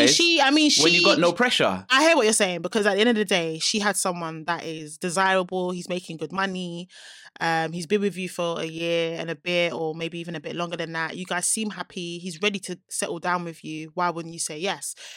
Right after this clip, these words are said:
Speaker 2: But if she's not ready, she's not ready. And that
Speaker 1: Mm.
Speaker 2: goes back to what I was saying, that this is why it's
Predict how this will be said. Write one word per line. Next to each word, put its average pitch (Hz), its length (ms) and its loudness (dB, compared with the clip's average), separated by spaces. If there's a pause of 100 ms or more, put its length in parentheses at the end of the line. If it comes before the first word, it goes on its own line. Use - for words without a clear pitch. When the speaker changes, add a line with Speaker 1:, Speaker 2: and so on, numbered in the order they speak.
(220)
Speaker 2:
But 208 120 4
if 214 80 4
she's 247 220 4
not 220 140 2
ready, 202 160 0
she's 175 220 -4
not 175 120 -8
ready. 160 460 -12 (480)
And 190 200 4
that 208 160 2
Speaker 1:
Mm. - 40 -8
Speaker 2:
goes 202 220 6
back - 200 0
to 185 100 -6
what 180 120 -2
I - 40 -8
was 170 120 -8
saying, 180 340 -2
that 160 260 -8 (220)
this 202 180 -6
is 202 80 -4
why 185 220 2
it's 160 160 -8